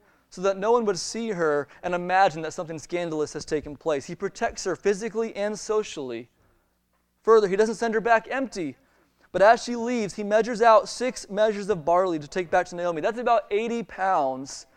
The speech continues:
of barley. One commentator noted that Ruth must be pretty strong. <laughs> When Ruth returns to Naomi,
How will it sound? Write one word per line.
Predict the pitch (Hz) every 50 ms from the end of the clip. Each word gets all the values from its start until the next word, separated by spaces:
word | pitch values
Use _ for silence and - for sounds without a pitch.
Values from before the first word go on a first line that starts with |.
| _ _ _ -
of | 156 156 147 135
barley. | 165 160 156 147 131 113 113 113 107 _ _ _ _ _ _ _ _ _ _ _ _ _ _ _ _ _ _ _ _ _ _ _ _ _ _ _ _ _ _ _ -
One | 156 151 151
commentator | - 175 160 147 135 151 143
noted | 143 143 143 139 131 127
that | 131 - -
Ruth | 160 156 147 -
must | 147 131 -
be | - 135
pretty | 117 - 131 123
strong. | - - - 135 113 85 - - _ _ _ _ _ -
<laughs> | - - - _ _ _ _ _ _ _ _ _ _ _ _ _ _ _ _ _ _ -
When | 156 151
Ruth | 147 170 202 233 - 202
returns | 185 - - - 202 214 202 185 156
to | - 185
Naomi, | 185 175 170 170 180 180 160 135 123 120 117